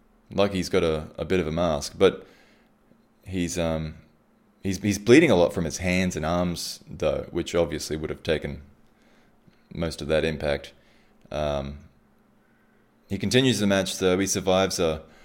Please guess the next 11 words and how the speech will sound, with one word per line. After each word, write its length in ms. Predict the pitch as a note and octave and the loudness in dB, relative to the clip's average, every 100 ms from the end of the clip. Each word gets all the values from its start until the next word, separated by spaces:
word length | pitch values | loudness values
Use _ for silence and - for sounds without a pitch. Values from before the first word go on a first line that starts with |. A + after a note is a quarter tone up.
| - - _ F2+ | -20 -20 _ 0
Manabawa, 920 | G2+ F#2+ F#2 F2 F#2 F#2+ A2 - - | 2 4 4 6 6 2 0 -8 -6
the, 200 | E2 D#2+ | -4 -2
um, 240 | D2+ D2 | -4 -6
the 120 | D2 | -4
backbreaker 920 | D#2+ E2+ - - _ F2 E2+ F2+ E2+ E2 - | 2 2 0 -10 _ 0 0 0 -4 -6 -14
rack, 420 | - F2 F2+ F#2 - _ _ _ _ _ _ _ | -2 0 0 -4 -14 _ _ _ _ _ _ _
the 100 | - | -18
torture 340 | - F#2+ F2 F#2 | -4 -4 -2 -2
rack. 300 | F2+ F#2 - _ _ _ _ _ _ _ _ _ _ _ - - - _ _ | -2 -4 -12 _ _ _ _ _ _ _ _ _ _ _ -20 -20 -20 _ _
And 560 | - F2+ F2 F2 F2 E2 - - _ _ | -4 0 0 0 -2 -4 -8 -14 _ _
then 560 | F#2 G2 F#2+ F#2+ F#2+ | 0 2 2 0 -2